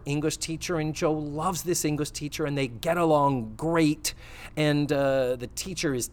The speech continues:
teaching her things and is acting as kind of like an elder. She's only twenty-six years old, we later find out. But, um, it gets to the point where Joe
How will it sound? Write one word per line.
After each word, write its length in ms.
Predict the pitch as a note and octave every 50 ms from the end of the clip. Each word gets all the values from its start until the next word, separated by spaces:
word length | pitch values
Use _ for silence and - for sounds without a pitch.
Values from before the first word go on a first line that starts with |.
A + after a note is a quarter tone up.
| -
teaching 360 | - - A3+ G#3 - - E3+ G3
her 120 | F#3+ F3+
things 580 | E3+ - - F#3 F3+ F3 F3 F3 F3 F3+ D#3+ C#3+
and 260 | D3+ B2+ B2+ B2+ C#3
is 220 | C3+ A#2 - - -
acting 340 | C#3+ D3 D3 - - D3 C#3+
as 80 | C3+ B2+
kind 320 | - - - F3+ E3+ E3
of 100 | C#3+ A#2+
like 240 | A#2+ B2 A#2 A2 -
an 100 | A2 G2 - -
elder. 560 | D#3+ D#3+ D#3+ D#3+ D#3+ D3 D#3+ D#3+ D#3+ E3 D#3+ - - - - - - - - - -
She's 220 | F3 - - F3 F#3
only 240 | A3 - C4+ A3+ E3
twenty-six 640 | - - F3+ D#3+ D#3+ D3+ C#3+ - - D#3 - -
years 180 | C3 A#2 A#2 -
old, 260 | D3 D#3+ D3+ A2 F2
we 120 | F#2 G#2+
later 280 | G2+ G2 G2+ G2 F2 F2
find 380 | - - A2 F2 D#2+ D#2 D2 D#2+
out. 280 | D#2 C2+ C2 B1+ - - - - - - - - -
But, 200 | - A#2 B2+ A#2+ - - - -
um, 400 | B2 A#2+ A#2 A2+ A2+ A2+ A2 A2+ - - - - -
it 240 | C#3 C3 - - -
gets 260 | B2+ D3+ E3+ - -
to 80 | - F3+
the 100 | F#3 D#3+
point 400 | - - E3 F3+ G#3 - - -
where 460 | A#2 A#2 A2 G#2 G#2+ G#2+ G#2 A2 - - -
Joe 520 | A#2+ G#2+ C3+ C3+ D3 D#3 C#3 B2+ C#3 D#3+